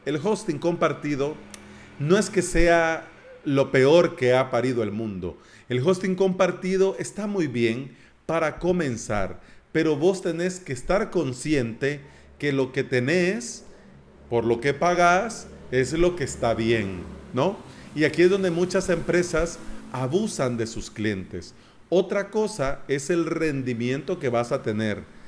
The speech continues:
Si es un compartido, lo ideal sería que te dejen claro lo que tenés y hasta dónde podés llegar, porque normalmente vos te enterás de esto hasta que te quieren cobrar de más, hasta que te dicen, "Mire,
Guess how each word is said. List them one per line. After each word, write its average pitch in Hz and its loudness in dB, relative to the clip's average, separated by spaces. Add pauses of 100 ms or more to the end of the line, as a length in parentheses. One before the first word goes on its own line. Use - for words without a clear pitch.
(140)
Si - -4
es 120 0
un 127 -2
compartido, 175 0 (200)
lo 143 4
ideal 131 4
sería 160 0
que 147 -6
te 113 -4
dejen 131 -2
claro 131 0
lo 107 -2
que 117 -4
tenés 143 -4 (380)
y 139 0
hasta 180 0
dónde 156 0
podés 113 -2
llegar, 139 -2 (540)
porque 208 4
normalmente 175 0
vos 160 -2
te 160 -2
enterás 127 -2
de 123 4
esto 170 -4 (400)
hasta 175 0
que 160 -2
te - -2
quieren 170 -2
cobrar 107 -2
de 120 -2
más, 175 -2 (280)
hasta 139 -2
que 131 0
te 127 2
dicen, 156 0
"Mire, 165 0